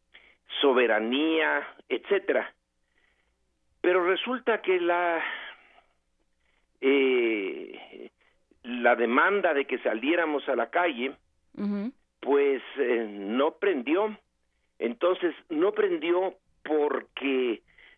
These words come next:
Speaker 1: la, el grueso de la sociedad mexicana se mantiene indiferente a un agravio de esa naturaleza.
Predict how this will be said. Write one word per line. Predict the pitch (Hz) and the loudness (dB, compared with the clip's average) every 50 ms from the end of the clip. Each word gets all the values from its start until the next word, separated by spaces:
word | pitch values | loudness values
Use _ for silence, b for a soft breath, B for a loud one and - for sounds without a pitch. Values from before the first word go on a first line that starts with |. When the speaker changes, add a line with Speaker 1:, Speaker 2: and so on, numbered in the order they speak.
| b _ | b _
Speaker 1:
la, | - 120 131 131 131 127 120 117 110 110 104 - - - - - | -2 0 2 2 2 2 2 2 0 -2 -4 -6 -8 -10 -4 -2
el | 139 127 120 113 | -2 -2 0 -2
grueso | 120 139 147 156 170 190 185 - - 196 175 | -2 0 0 2 0 0 -2 -2 -2 -2 0
de | 147 147 123 | 0 0 0
la | 123 117 110 | 0 -2 -2
sociedad | - 117 110 - 120 113 113 139 151 160 | -4 -8 -4 -4 -2 0 0 0 0 0
mexicana | 160 156 143 - 135 120 - - 143 143 151 156 156 151 139 b b b b b b b b b b - | -2 -4 -6 -6 -8 -12 -4 0 0 0 2 2 0 0 0 b b b b b b b b b b -2
se | - 139 | 0 2
mantiene | 127 127 120 110 - 131 147 156 165 170 156 - - _ _ | 2 2 0 0 -2 -2 0 2 2 0 -2 -2 -6 _ _
indiferente | 156 165 156 143 127 123 123 113 - 127 113 113 131 156 170 180 175 - 170 165 - b b b b b b b _ _ | -4 -2 -2 -2 -2 -4 -4 -2 0 0 2 2 2 0 0 -2 -2 0 0 0 0 b b b b b b b _ _
a | - 117 113 117 | 0 2 2 4
un | 120 131 147 160 170 170 | 4 2 2 0 0 0
agravio | 160 135 113 107 117 127 131 147 156 165 165 156 139 | 0 0 0 0 0 0 2 0 0 0 0 0 -2
de | 123 110 110 110 113 131 165 | -2 -4 -2 0 0 0 0
esa | 180 - 185 170 | -2 -2 -2 -2
naturaleza. | 156 147 127 120 - - 113 107 104 113 120 127 127 - - 165 175 240 - | 0 0 -2 -4 -4 -4 -2 -2 0 0 0 -2 -2 -2 -2 -2 -2 -4 -6